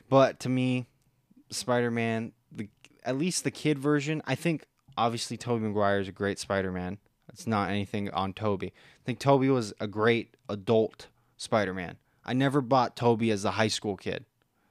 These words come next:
Tom Holland is the high school Spider-Man that I think about. You know what I mean, though? When Tobey Maguire, well, first off,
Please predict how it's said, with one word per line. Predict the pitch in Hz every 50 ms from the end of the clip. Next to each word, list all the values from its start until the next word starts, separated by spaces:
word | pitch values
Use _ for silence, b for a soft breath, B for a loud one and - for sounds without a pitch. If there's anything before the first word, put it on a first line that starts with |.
| _ -
Tom | 156 165 175 175
Holland | 165 160 151 143 131 117
is | 123 127 120 110
the | 117 107
high | 101 113 110
school | 107 - - 110 104
Spider-Man | - - - 104 101 98 98 90 92 95 104 - - - _ _ _ _ _ _ _ _ _ _ _ _
that | 107 98 92
I | 95
think | - - 101 87
about. | 87 85 - - - - _ _ _ _ _ _ _ _ _ _ _ _ _ _ _ _ _ _ _ _
You | 127 139
know | 135
what | 131
I | 127
mean, | 123 127 127 131
though? | 139 135 135
When | - 147 151 147
Tobey | - 175 202 208 240 226
Maguire, | 202 170 131 143 139 135 135 143 147 156 165 170 170 B B B B B B
well, | 143 151 -
first | - - 226 226 - - -
off, | 139 120 110 104 -